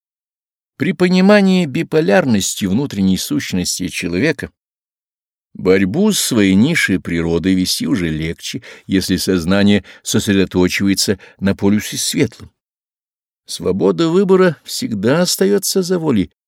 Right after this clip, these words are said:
каков бы он ни был, это надо понять до конца. Власть над собою всегда принадлежит человеку, даже тогда, когда он ей злоупотребляет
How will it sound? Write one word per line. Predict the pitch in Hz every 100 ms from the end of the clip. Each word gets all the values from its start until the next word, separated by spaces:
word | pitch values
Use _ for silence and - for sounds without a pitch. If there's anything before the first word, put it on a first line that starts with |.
| _ -
каков | 82 85
бы | 73
он | 73 73
ни | 120
был, | 151 117 _ _ _ _
это | - 73
надо | 71 73
понять | 78 78 73
до | 76
конца. | 78 - 113 139 _ _ _ _ _ _ _ _ _
Власть | - 92 98 120 117 -
над | 104 95
собою | - 92 104 101
всегда | - 95 87 104
принадлежит | 98 98 95 90 110
человеку, | - - 101 101 98 92 - _ _ _ _ _ _ _
даже | - 85 87
тогда, | - 95 80 98 101
когда | 101 87 98 104
он | 107
ей | 107 110
злоупотребляет | 95 117 123 143 147 80 92 110 92